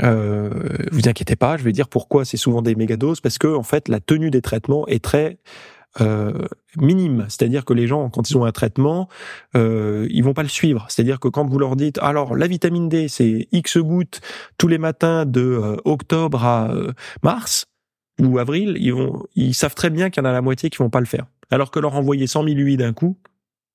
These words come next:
ou dix mille U I d'un coup, je sais plus quoi, non, je crois que c'est cent mille, hein, les, les, les, les ampoules, euh, eh ben, les gens, ils vont, euh, au moins, ils sont sûrs de le prendre puisque c'est une dose. Bon. Ça doit avoir un effet. Enfin, moi, perso, euh,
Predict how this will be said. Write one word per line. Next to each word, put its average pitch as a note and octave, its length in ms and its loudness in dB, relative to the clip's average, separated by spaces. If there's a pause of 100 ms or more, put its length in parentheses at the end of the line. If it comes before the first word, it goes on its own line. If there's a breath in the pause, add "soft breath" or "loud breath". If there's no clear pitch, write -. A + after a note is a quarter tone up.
(260)
ou B2 140 6
dix A#2 180 2
mille C3 180 2
U B2 120 2
I B2 60 2
d'un A#2 160 2
coup, C#3+ 140 -2
je D3 60 -4
sais C#3 60 0
plus C3+ 100 -2
quoi, C#3 100 0
non, D#3 140 0
je - 80 -12
crois C#3 120 2
que B2+ 60 -8
c'est B2+ 100 2
cent C#3 200 0
mille, G#3+ 180 2
hein, F#3+ 80 -2
les, A#2+ 280 0 (340 loud breath)
les, A2 320 4
les, A2+ 380 2
les A#2+ 200 2
ampoules, D3+ 340 0 (600 loud breath)
euh, A2+ 480 2 (160)
eh B2 100 4
ben, C3+ 200 0
les C3+ 140 -2
gens, D3 240 -2
ils B2 120 0
vont, C3+ 320 0
euh, - 600 -4
au - 80 2
moins, C#3+ 140 2
ils D3+ 40 -2
sont C3+ 120 -2
sûrs C#3+ 160 0
de D3+ 60 0
le D3 60 -6
prendre F3+ 180 0
puisque C3 220 0
c'est B2+ 140 0
une B2+ 120 0
dose. A#2 340 -2 (840)
Bon. - 240 -4 (920)
Ça D3+ 60 6
doit C3 140 2
avoir C3 180 -2
un C#3+ 100 -2
effet. E3 220 0
Enfin, C#3 220 -2
moi, F3+ 140 -2
perso, E3 400 0
euh, A#2 340 -2